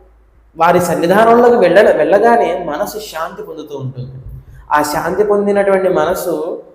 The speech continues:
ప్రతినిత్యం ఉండాలి అని చెప్పి నేను సంకల్పించుకున్నాను. ప్రతి ఒక్కళ్ళు కూడా ఈ యొక్క ఋషి పరంపరలో పాల్గొని ఋషి సాంప్రదాయాన్ని ప్రతి గడప గడపలోకి కూడా తీసుకురావాలి అని చెప్పి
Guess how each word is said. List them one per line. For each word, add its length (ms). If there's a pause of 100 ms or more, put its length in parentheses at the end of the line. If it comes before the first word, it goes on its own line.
(140)
ప్రతినిత్యం 600
ఉండాలి 400
అని 200
చెప్పి 340
నేను 200
సంకల్పించుకున్నాను. 960 (760)
ప్రతి 180
ఒక్కళ్ళు 380
కూడా 600 (180)
ఈ 60
యొక్క 520
ఋషి 180
పరంపరలో 1040 (180)
పాల్గొని 840 (680)
ఋషి 200
సాంప్రదాయాన్ని 1300 (100)
ప్రతి 520
గడప 360
గడపలోకి 500
కూడా 320
తీసుకురావాలి 760
అని 100
చెప్పి 640